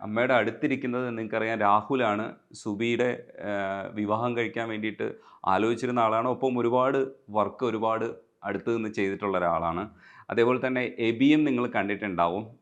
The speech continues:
എബി സഹോദരനാണ്. എബിയുടെ കയ്യിലിരിക്കുന്നതാണ് കുഞ്ഞു സുബി ചക്കര. ശരിക്കും പേര്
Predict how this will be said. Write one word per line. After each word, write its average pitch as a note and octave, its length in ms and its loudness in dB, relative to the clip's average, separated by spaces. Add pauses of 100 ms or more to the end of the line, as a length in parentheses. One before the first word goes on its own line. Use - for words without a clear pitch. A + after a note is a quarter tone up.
എബി F#2+ 320 -4
സഹോദരനാണ്. G#2+ 800 0
എബിയുടെ A2 300 0
കയ്യിലിരിക്കുന്നതാണ് A#2+ 840 -2
കുഞ്ഞു A#2+ 300 -2
സുബി C3 380 -4 (140)
ചക്കര. A#2+ 400 2 (420)
ശരിക്കും A#2 280 0
പേര് C#3 540 2